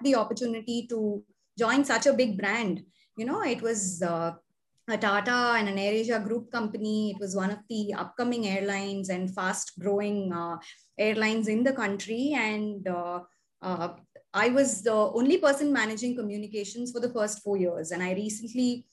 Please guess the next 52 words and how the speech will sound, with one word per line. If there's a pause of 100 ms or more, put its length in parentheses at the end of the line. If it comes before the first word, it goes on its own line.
(180)
added
another
team
member
when
I
was
going
out
on
maternity
leave.
So
it's
a
big
portfolio. (380)
And
the
fact
that
I
got
to
work
with
all
of
the
three
C
E
Os
that
the
airline
has
seen, (340)
there
have
been
multiple
management
changes,
a
lot
of (240)
crises,
a
lot
of
learnings,